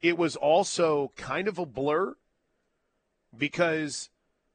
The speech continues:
we're in the routine now, Josh. We're in the routine to where kids get home from school, homework is, is next. I,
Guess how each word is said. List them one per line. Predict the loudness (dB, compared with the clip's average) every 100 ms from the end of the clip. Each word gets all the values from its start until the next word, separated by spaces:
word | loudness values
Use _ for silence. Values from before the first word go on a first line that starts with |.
| _ _ _ _ -2
we're | 4
in | 6 6
the | 4
routine | 4 2 -2 -2 0
now, | -2 -4
Josh. | -4 0 0 -2 -10 -6
We're | -2
in | 0
the | 2
routine | 2 2 -2 -6 -6 -8 -12
to | -6 -4
where | 0 0 2 0 -2 _ _ _ _ _ _ _ _ _ _ _ _ _ _ _ _ _ _ _ _ -14
kids | 2 2 4
get | 4 4
home | 4 0
from | -2 -6
school, | -4 0 4 6 6 4 -4 _ -18
homework | 0 4 4 4 2 2 4
is, | 4 4 -4 -8
is | -4 -2 -2 0
next. | 2 4 2 0
I, | 2 2